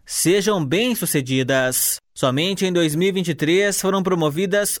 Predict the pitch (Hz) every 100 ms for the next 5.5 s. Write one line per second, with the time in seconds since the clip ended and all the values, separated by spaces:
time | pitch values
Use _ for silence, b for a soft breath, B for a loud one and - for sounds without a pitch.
0 | - 185 175 - 160 190 175 151 190 190
1 | 190 185 180 160 143 - 185 165 139 -
2 | b b b 247 254 156 170 214 196 185
3 | 147 147 190 208 214 180 196 180 156 -
4 | 190 202 202 185 180 185 165 190 165 147
5 | 170 190 185 196 -